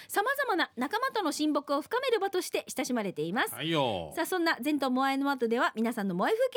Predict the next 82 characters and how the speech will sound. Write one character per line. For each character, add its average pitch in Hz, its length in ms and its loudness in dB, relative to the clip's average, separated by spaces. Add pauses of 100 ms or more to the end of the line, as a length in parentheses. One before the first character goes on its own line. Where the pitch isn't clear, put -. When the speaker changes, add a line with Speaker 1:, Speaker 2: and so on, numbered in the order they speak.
(140)
Speaker 1:
景 381 80 0
を 349 40 2
紹 294 40 -2
介 330 160 0
し - 20 -8
て 320 80 -4
い 277 40 -4
き 302 40 -4
ま 302 140 2
す - 80 -4
よ。 247 140 4
Speaker 2:
は 330 140 4 (140)
い。 95 460 -2
Speaker 1:
今 453 160 -4
週 480 120 0 (140)
は 370 240 4
ト 277 100 0
リ 415 160 6
プ 466 100 2
ル 440 100 4
王 427 120 4
子 294 120 -6
さ 269 100 0
ん 196 60 0
い 185 40 -2
た 185 120 -4
だ 185 80 -2
き - 120 -4
ま 226 160 0
し 277 120 -8
た。 240 160 2
Speaker 2:
は 175 80 0
い、 156 80 2
あ - 20 2
り 131 80 2
が 131 60 4
と 127 80 0
う - 20 4
ご 120 40 0
ざ 139 80 4
い - 20 2
ま 147 180 6
す。 - 80 -4
Speaker 1:
こ 427 80 2
ん 440 140 2
に 415 100 -2
ち 370 160 0
は。 330 440 6
Speaker 2:
う - 20 0
ん。 302 40 0
Speaker 1:
し 320 140 0
ん 339 80 0
ち 330 60 -4
ゃ 330 80 2
ん、 311 80 2
に 302 140 4
ー - 20 2
に 294 300 4
ー、 - 20 -2
私 285 260 -4
の 294 100 2
癒 302 200 0
し 302 80 -4
の 294 100 2
ミ 294 180 2
ー - 40 -6
カ 277 120 2
ー 277 40 -2
さ 285 160 2
ん、 285 60 -2
ト 311 100 0
リ 294 80 0
プ 311 120 -4
ル 285 120 2
王 294 160 4
子 294 160 -2
ア 320 60 2
イ 294 100 2
ビ 294 400 4
ー。 339 60 0
Speaker 2:
は 370 40 -2
い、 151 100 -6